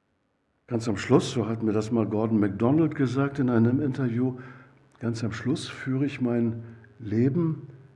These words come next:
im Verborgenen. Da fragen die Leute dann, „Lebt er eigentlich noch?“ Ich hab so lange nichts von dem gehört. Ja, er lebt vielleicht noch, aber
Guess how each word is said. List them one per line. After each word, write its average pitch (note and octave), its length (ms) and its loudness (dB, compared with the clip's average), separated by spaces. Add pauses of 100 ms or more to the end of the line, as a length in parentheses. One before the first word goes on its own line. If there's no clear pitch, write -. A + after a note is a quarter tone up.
(180)
im C3+ 120 0
Verborgenen. C3 800 -2 (1200)
Da A2+ 100 -2
fragen D3 400 2
die B2+ 80 10
Leute A#2 320 6
dann, A2 500 0 (380)
„Lebt F#2+ 420 -6
er A2+ 220 -2
eigentlich D3 440 -4
noch?“ A3 300 -6 (1160)
Ich A#2 180 -6
hab C3 100 -2
so A#2+ 160 2
lange C#3 300 6
nichts C#3 400 2
von B2 240 0
dem C3+ 240 6
gehört. C3 320 4
Ja, C#3+ 100 2
er C#3+ 100 2
lebt A3+ 280 0
vielleicht G#2+ 320 2
noch, A2 180 2
aber A2+ 300 -2